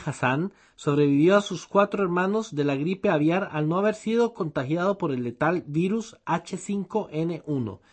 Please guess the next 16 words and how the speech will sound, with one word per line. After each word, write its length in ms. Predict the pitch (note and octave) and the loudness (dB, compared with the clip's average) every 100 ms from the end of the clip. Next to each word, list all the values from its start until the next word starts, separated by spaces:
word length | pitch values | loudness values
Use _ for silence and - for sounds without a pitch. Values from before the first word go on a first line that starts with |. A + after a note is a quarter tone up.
| - _ _ | -20 _ _
La 160 | - B2+ | -6 -4
potencial 540 | B2+ C3 A#2+ - D#3+ | -4 -4 -4 0 2
epidemia 560 | E3+ B2+ C3+ E3+ G3 - | 2 2 2 4 2 0
causa 400 | F3+ G3 G3+ G3 | 2 2 2 -2
temores 440 | D#3+ D#3+ G3 G3+ | 0 0 0 -2
en 100 | F3+ | -2
la 100 | C#3+ | -2
misma 320 | B2+ C3 C3 C3 | 0 -2 -2 -4
Turquía, 560 | A#2+ - G3 G2+ - | -6 0 2 2 -4
que 140 | - C3+ | -2 2
ve 240 | E3 F#3+ | 2 2
amenazados 600 | E3 D3 C3+ B2 F3+ G3+ F#3+ | -2 -2 -4 -4 0 0 -2
sus 200 | D3 C3 | -8 -6
ingresos 600 | B2 D3 D#3+ F3 D#3+ C#3+ | -2 0 0 -2 -6 -2
del 200 | C3+ C3 | -4 -2
turismo. 520 | B2+ A2 E2 F2 | -2 -2 -4 -10